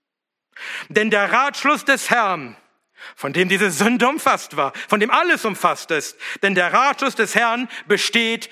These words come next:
ewig. Psalm dreiunddreißig, Vers elf. Er wird nicht vereitelt. Und mögen auch viele Gedanken im Herzen der Menschen sein, der Ratschluss des Herrn, er kommt zustande.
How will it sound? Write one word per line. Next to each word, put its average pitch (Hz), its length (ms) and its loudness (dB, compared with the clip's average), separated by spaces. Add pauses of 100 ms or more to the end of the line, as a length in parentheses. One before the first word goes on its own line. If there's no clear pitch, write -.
(140)
ewig. 214 720 -2 (300)
Psalm 170 300 -2
dreiunddreißig, 175 680 0
Vers 165 180 -2
elf. 185 400 -2 (160)
Er 190 160 2
wird 302 220 2
nicht 311 200 0
vereitelt. 165 600 -2 (480)
Und 214 160 4
mögen 254 300 2
auch 240 160 0
viele 311 400 0
Gedanken 285 420 0
im 240 100 2
Herzen 262 340 0
der 240 100 4
Menschen 233 400 0
sein, 208 400 0 (480)
der 156 160 2
Ratschluss 262 400 2
des 254 180 2
Herrn, 220 360 2
er 226 360 2 (160)
kommt 190 400 2 (160)
zustande. 165 640 -2